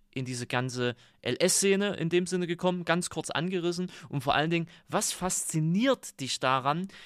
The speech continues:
den, in den Livestream zu gehen mit Jörg und Cook A G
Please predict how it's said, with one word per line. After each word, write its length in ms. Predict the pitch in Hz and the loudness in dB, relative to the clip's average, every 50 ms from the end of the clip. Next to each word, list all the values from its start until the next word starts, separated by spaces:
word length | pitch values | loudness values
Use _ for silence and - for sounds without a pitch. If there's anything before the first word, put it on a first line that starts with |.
| - 139 - _ _ _ - | -20 -20 -20 _ _ _ -4
den, 200 | 135 131 143 - | -4 -4 -4 -4
in 120 | - 151 139 | -4 -2 -2
den 120 | 127 120 | 0 0
Livestream 600 | 117 120 135 190 254 262 - - 247 240 254 247 | 4 4 4 4 4 2 -2 -4 -4 -6 -6 -6
zu 100 | - 220 | -8 -10
gehen 360 | 208 - 220 226 233 240 226 180 | -8 -6 -6 -6 -6 -8 -8 -8
mit 160 | 143 143 131 | -8 -8 -6
Jörg 380 | 139 139 156 185 196 208 208 - | -2 -2 0 0 0 -2 -4 -8
und 280 | - 139 131 117 - - | -10 -10 -10 -8 -4 -4
Cook 140 | 202 220 | -2 0
A 120 | 226 202 202 | 0 -2 -2
G 280 | 196 - 202 220 233 | -4 -4 -4 -4 -4